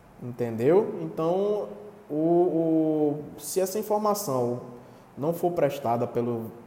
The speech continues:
empregador, né, pelo empresário,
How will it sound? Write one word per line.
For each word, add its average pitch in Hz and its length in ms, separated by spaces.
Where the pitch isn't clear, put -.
empregador, 113 920
né, 110 160
pelo 120 240
empresário, 117 800